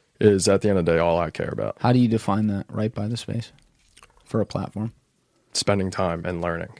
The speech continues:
Speaker 1: not trying to come in and swing your stuff around and say, "This is what you guys need." Nah,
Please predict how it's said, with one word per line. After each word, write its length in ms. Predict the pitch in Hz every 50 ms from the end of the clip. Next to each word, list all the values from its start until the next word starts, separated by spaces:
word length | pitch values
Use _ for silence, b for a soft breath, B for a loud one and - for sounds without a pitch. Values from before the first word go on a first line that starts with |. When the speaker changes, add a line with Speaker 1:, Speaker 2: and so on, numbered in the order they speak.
| _ _ _ _ -
Speaker 1:
not 280 | 101 95 95 92 85
trying 200 | - - 98 92
to 60 | 87 87
come 240 | - 101 92 87
in 160 | 90 85 85 92
and 340 | 90 87 90 87 87 87
swing 240 | - - - 98 92
your 100 | 87 87
stuff 280 | - - 92 90 - -
around 280 | 90 87 85 85 82
and 140 | 85 85 82
say, 140 | - 90 82
"This 340 | - - - 107 101 - -
is 120 | 82 92
what 180 | 95 90 76 -
you 100 | 90 78
guys 280 | 85 85 82 85 -
need." 240 | 82 90 85 78 85 -
Nah, 320 | - 87 98 95 87 78